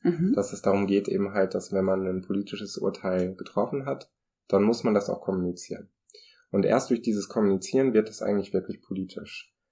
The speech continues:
Speaker 1: Mhm.
Speaker 2: Wenn du für dich selbst ein Urteil triffst, aber das niemanden verrätst, dann wäre es ein persönliches Urteil, aber kein politisches Urteil. Weil, damit es politisch werden kann, muss es öffentlich werden.
Speaker 1: Okay.
Speaker 2: Politik, hatten wir ja gerade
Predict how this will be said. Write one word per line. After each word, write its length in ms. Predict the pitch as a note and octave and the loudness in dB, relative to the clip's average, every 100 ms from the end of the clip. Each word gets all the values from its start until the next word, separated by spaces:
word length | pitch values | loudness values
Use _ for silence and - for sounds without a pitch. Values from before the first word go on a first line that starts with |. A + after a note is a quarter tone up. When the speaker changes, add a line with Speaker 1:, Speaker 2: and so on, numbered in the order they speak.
| _ A2 | _ 0
Speaker 1:
Mhm. 80 | F#2 | 4
Speaker 2:
Wenn 240 | F#2+ G2 | 4 4
du 220 | F#2+ G2 | 0 -2
für 220 | - G#2 | -2 -2
dich 180 | F#2+ - | -2 -2
selbst 380 | F2+ G2+ - - | 0 0 -2 -2
ein 160 | C#3 B2 | 0 2
Urteil 320 | A#2+ C3 A#2 | 2 2 0
triffst, 360 | - C3 - | 2 2 2
aber 200 | - G2 | 0 2
das 200 | F#2+ F#2+ | 4 2
niemanden 360 | A2 A2+ F#2+ F#2 | 2 2 2 0
verrätst, 680 | F#2 F2+ C#3 C3+ - - _ _ _ _ _ - | -2 0 0 0 -8 -20 _ _ _ _ _ 0
dann 380 | G2+ A#2 - - | 2 2 -2 0
wäre 240 | F#2+ G#2 | 4 6
es 200 | G#2+ - | 4 -2
ein 180 | - G2 F#2 | -4 -4 0
persönliches 460 | G2+ D3+ G#2 F#2 | 2 2 0 -2
Urteil, 480 | F#2+ F#2 - A2 A#2 | 0 -2 0 0 0
aber 180 | - F#2+ | 0 -4
kein 340 | - G2 G#2 | -2 -2 -2
politisches 600 | - G#2 - F#2 F2+ - | -4 -4 -4 -4 -6 -6
Urteil. 520 | - - - - - - _ _ _ - | -6 -8 -10 -12 -12 -18 _ _ _ -8
Weil, 460 | F#2 F2+ A2 D#3 D#3 | 0 0 2 0 4
damit 260 | G#2 G2+ | 2 2
es 100 | - | -2
politisch 460 | - - - - - | -10 -8 -6 -6 2
werden 220 | F#2+ G2 | 4 4
kann, 260 | - G#2+ G#2+ | -2 -2 2
muss 260 | G#2+ A#2+ | 0 0
es 120 | A#2 - | -6 -4
öffentlich 420 | G2+ G2 E2+ - | -2 -2 -6 -6
werden. 400 | - - - - _ - | -8 -8 -14 -18 _ -8
Speaker 1:
Okay. 300 | - F#3+ F#3 | -8 -6 0
Speaker 2:
Politik, 400 | F#2+ - C3 C3+ | 0 4 2 2
hatten 160 | - | 0
wir 80 | G#2 | 2
ja 80 | G2 | 2
gerade 680 | - F2+ G#2 G#2+ G2+ G#2 | 0 -2 0 0 -2 -2